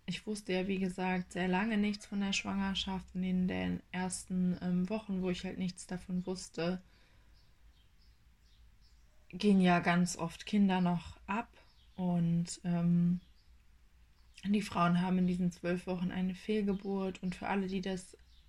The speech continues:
schon mal durchgemacht haben, das tut mir, äh, unendlich leid.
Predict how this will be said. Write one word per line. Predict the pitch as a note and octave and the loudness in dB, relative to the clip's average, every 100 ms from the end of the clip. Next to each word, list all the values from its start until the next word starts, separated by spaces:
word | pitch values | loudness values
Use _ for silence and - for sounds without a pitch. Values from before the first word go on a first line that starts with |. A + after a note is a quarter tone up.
| - - | -18 -6
schon | - G3+ | 0 2
mal | F#3 F3+ | 2 2
durchgemacht | E3+ F3+ - F3 F3 E3+ | 0 -2 -2 -2 -2 -4
haben, | F#3+ F3 | -10 -10
das | F#3 - | -12 -8
tut | F#3+ F#3 F3 | -4 -2 -2
mir, | F#3 F3+ F3+ F#3 | 0 0 -2 -4
äh, | F3+ F3+ | -6 -6
unendlich | - G3+ - - _ - G3 F#3 F#3 - | -4 -6 -6 -14 _ -8 -6 -6 -8 -6
leid. | F#3+ F#3+ G3+ | -4 -2 -2